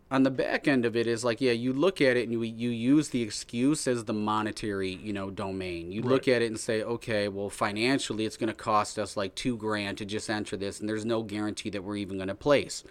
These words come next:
Speaker 2: Mm-hmm.
Speaker 1: So you use that as your default crutch, and, you know, you, you, you make excuses, 'cause that's what we're great at. You know, when, whenever it comes into overthinking or fear,
Speaker 2: Yeah.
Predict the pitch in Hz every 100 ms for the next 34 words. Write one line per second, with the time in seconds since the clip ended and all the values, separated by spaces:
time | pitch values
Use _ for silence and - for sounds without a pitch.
0 | - 127 180 - - - 156 160 165 160
1 | 233 165 170 147 117 120 104 110 - 113
2 | 104 - - 107 90 - - - - -
3 | 117 110 107 113 110 107 107 107 110 107
4 | 117 - - - - 139 131 139 139 131
5 | - - 120 104 98 82 123 139 143 143
6 | 120 110 110 104 101 92 87 95 - 107
7 | 101 98 95 104 101 113 117 127 135 120
8 | 127 117 107 123 - 110 104 101 107 139
9 | 143 143 139 135 127 - - - - -
10 | 123 117 120 - 151 143 110 92 95 107